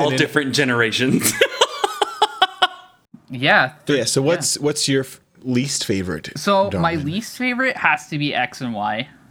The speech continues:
Speaker 1: Oh, man.
Speaker 3: And I, I,
Speaker 1: I loved X and Y.
Speaker 3: I, I
Speaker 2: Uh-oh.
Speaker 3: enjoyed parts of X and Y, and I think part of it is just, uh, the game was super hand-holdy. I didn't,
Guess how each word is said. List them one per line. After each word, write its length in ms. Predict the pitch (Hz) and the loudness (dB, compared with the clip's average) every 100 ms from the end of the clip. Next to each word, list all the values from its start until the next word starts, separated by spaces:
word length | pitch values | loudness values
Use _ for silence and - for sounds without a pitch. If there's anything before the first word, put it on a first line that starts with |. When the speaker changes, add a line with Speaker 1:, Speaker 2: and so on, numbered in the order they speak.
| _ _ _ - - - - | _ _ _ -20 -20 -20 -4
Speaker 1:
Oh, 240 | 160 135 | 0 2
man. 160 | 107 107 165 | 2 2 2
Speaker 3:
And 20 | 170 | 4
I, 260 | 165 170 | 4 4
I, 120 | 170 175 | 4 2
Speaker 1:
I 20 | |
loved 460 | 104 107 107 101 101 | 0 0 0 0 -4
X 200 | 98 - | -4 -6
and 140 | 101 | -4
Y. 300 | 98 98 101 98 - - | -4 -4 -6 -10 -20 0
Speaker 3:
I, 340 | 160 202 208 190 - | 4 4 2 -4 -2
I 180 | 151 208 | 0 2
Speaker 2:
Uh-oh. 60 | |
Speaker 3:
enjoyed 480 | 214 175 165 180 151 | 2 0 2 0 -2
parts 320 | - 143 151 | -4 -4 -4
of 80 | 170 | -2
X 220 | 185 185 196 | -2 -2 -4
and 160 | 196 | -2
Y, 280 | 196 208 214 | 0 0 0
and 120 | - 170 | -2 -2
I 60 | |
think 380 | 226 233 214 - | 0 0 -2 -4
part 220 | - 175 | 0 2
of 60 | 175 | 2
it 180 | 170 147 | 0 0
is 160 | 147 147 | -2 0
just, 540 | 151 143 139 - - - _ - - _ _ _ | 2 2 0 -10 -18 -20 _ -20 -20 _ _ _
uh, 880 | 127 131 127 127 127 127 123 117 117 - - - _ _ _ _ _ _ _ _ - - - _ | 0 2 4 4 4 4 2 0 -4 -6 -14 -20 _ _ _ _ _ _ _ _ -20 -20 -20 _
the 80 | 170 | -2
game 180 | 185 247 | 2 2
was 160 | 214 - | 2 0
super 320 | 214 - 196 | -4 0 0
hand-holdy. 760 | 175 165 170 156 165 160 160 160 | 2 0 0 0 0 0 0 0
I 100 | 135 | 0
didn't, 460 | 147 180 180 - | 0 -2 -2 -8